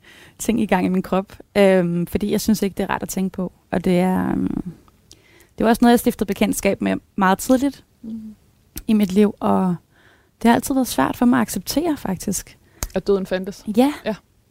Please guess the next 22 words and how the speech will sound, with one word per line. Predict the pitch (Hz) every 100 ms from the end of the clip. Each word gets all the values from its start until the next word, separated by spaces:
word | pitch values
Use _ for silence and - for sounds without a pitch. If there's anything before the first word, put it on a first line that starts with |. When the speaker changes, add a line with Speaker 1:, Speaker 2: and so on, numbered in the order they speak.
| -
Speaker 2:
At | 190
døden | 208 185
var | 180
et, | 175 - -
en | 190
præmis | - 196 202 -
i |
livet? | 208 214 185 _ _ - 233
Speaker 1:
Ja, | 262
jeg | 233
kan | 226 214
huske, | 269 - 277
jeg |
lå | 240 240 233 - - _ _ _ _ _ _ _ _ _ - _
som | - 202
sådan | 208
en | 208
rigtig | 214 - 208 -
ængstelig | 202 185 - 208 190
teenager | - 202 202 185 196
og | - 190
bare | - 180 185